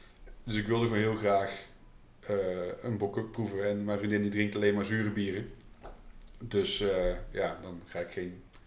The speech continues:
I P A bestellen of iets dergelijks. En dan zo'n groot flesje ook lekker met z'n tweeën delen. Eh, het meisje achter de bar, eh, had in eerste instantie niks staan, zei ze. En toen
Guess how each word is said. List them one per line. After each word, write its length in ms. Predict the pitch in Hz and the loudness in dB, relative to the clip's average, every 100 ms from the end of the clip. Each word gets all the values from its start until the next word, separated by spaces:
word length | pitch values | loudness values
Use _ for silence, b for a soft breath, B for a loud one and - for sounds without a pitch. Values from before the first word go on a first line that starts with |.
| b b b b | b b b b
I 60 | 90 | -6
P 80 | - | -2
A 160 | 92 | -4
bestellen 360 | 87 - 85 90 | -4 -6 -8 -8
of 80 | 87 | -10
iets 120 | 87 | -8
dergelijks. 420 | 87 90 120 - B B B B B B B - | -8 -8 -12 -14 B B B B B B B -10
En 80 | |
dan 340 | 95 101 104 104 | -8 -6 -4 -2
zo'n 120 | 101 | 0
groot 200 | 95 101 | 2 2
flesje 300 | - 98 98 | 2 0 0
ook 100 | 90 | 0
lekker 200 | 101 104 | 0 0
met 100 | 92 | -4
z'n 60 | - | 2
tweeën 200 | 107 95 | 4 8
delen. 280 | 101 101 - B B B B B B B | 6 6 0 B B B B B B B
Eh, 380 | - 131 135 135 | 8 12 12 12
het 120 | 123 | 10
meisje 320 | 123 139 147 127 | 10 8 10 8
achter 180 | 127 | 8
de 80 | 123 | 6
bar, 420 | 104 123 123 123 | 8 10 10 8
eh, 580 | - 110 107 107 104 104 | 4 6 8 10 10 10
had 160 | 104 120 | 8 4
in 60 | |
eerste 80 | 120 120 - 123 | 4 4 4 2
instantie 200 | 120 104 | 2 6
niks 220 | 120 117 | 6 6
staan, 380 | 113 107 151 - | 4 4 2 -2
zei 260 | - 117 120 | 4 6 6
ze. 100 | 147 - b b b b b | 2 -6 b b b b b
En 120 | - 104 | -8 -2
toen 440 | 113 107 104 - | 0 0 -2 -8